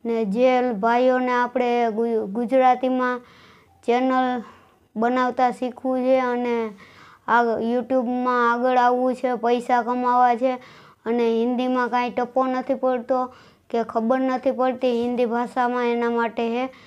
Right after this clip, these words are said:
તો હિન્દીમાં તો મિત્રો ઘણા ચેનલ છે, તો આપણે આપણા એક ગુજરાતી હોવાની ફરજ નિભાવીએ અને ગુજરાતી ચેનલ આપણે બનાવી છે.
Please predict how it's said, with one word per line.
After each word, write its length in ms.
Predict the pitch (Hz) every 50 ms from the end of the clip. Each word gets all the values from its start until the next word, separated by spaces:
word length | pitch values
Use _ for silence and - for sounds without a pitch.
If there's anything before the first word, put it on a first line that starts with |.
| - - _ _ _ _ -
તો 360 | 226 226 226 233 233 226 226
હિન્દીમાં 600 | 226 226 226 240 247 233 254 254 254 254 254 247
તો 140 | 240 262 240
મિત્રો 380 | 247 247 254 247 - 254 247 208
ઘણા 400 | 185 226 233 240 262 277 277 262
ચેનલ 420 | 269 262 254 247 240 233 226 220
છે, 200 | 196 226 226 220
તો 120 | 202 220 220
આપણે 340 | 220 226 226 226 233 226
આપણા 480 | 226 226 226 226 214 220 - 233 226 226
એક 300 | 226 226 233 226 226 - - _ _ - - - - - _ _ _ -
ગુજરાતી 520 | 247 247 240 269 277 277 269 262 226 269
હોવાની 440 | 262 254 254 247 254 254 254 247 240
ફરજ 420 | 214 196 - 247 247 247 262 262 226
નિભાવીએ 560 | 233 262 262 254 233 262 254 262 269 269 269
અને 360 | 262 254 254 240 226 226 220
ગુજરાતી 720 | 190 202 226 247 254 240 269 262 254 254 247 247 254 240
ચેનલ 420 | 196 240 240 240 240 240 233 233 226
આપણે 260 | 226 220 220 226 220
બનાવી 600 | 214 214 226 226 233 233 240 247 247 247 254 269
છે. 120 | 269 262